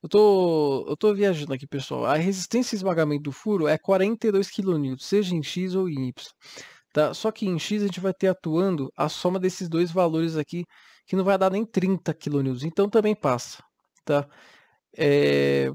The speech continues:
do, do, passa também tranquilamente na verificação de esmagamento aqui, tá? A soma dos dois não dá nem tri-, trinta quilonewtons, o que fica abaixo desses quarenta e dois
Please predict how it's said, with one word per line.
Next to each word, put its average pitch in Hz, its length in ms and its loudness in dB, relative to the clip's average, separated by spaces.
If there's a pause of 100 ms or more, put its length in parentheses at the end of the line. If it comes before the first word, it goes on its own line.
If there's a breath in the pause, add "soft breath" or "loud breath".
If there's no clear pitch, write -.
(140)
do, 120 420 -8
do, 107 160 -16
passa 160 280 -2
também 170 220 -2
tranquilamente 180 680 -2
na 165 80 -2
verificação 156 500 -6
de 147 80 -6
esmagamento 151 520 -2
aqui, - 200 -14 (500)
tá? 127 300 -2
A 147 60 -2
soma 185 240 -4
dos 170 120 -6
dois 151 160 -2
não 156 60 -4
dá 147 140 0
nem 151 160 -4
tri-, - 220 -10 (200)
trinta 147 260 -4
quilonewtons, 151 600 -4
o 151 80 -6
que 143 260 -4
fica 143 360 -2
abaixo 143 380 -2
desses - 280 -12
quarenta 147 400 -2
e - 20 0
dois 139 320 -4